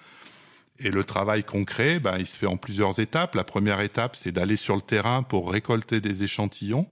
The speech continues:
Donc là, ben, si on veut, euh, caractériser des races adaptées à des environnements très spécifiques, ben, il faut se rendre dans ces environnements, en haute altitude, euh, dans les déserts par exemple.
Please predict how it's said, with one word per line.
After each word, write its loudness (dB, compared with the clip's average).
Donc -12
là, 0
ben, -4
si -6
on -2
veut, -2
euh, -4
caractériser 0
des 0
races -2
adaptées 0
à 2
des -4
environnements 2
très -2
spécifiques, -8
ben, -4
il -6
faut -8
se -10
rendre 2
dans 0
ces -8
environnements, 0
en -4
haute 0
altitude, -2
euh, 0
dans -4
les -4
déserts -2
par -6
exemple. -4